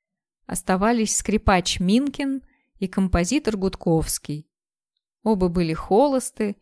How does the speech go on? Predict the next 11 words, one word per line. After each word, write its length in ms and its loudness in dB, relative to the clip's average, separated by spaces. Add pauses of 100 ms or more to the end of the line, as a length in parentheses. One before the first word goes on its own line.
(300)
и 120 0
дружили 480 4
с 100 0
Щеголевым 600 2
еще 360 -2
с 80 -2
консерватории. 1120 -2 (920)
По 60 -6
свидетельству 720 -2
супруги 520 2
Щеголева, 760 0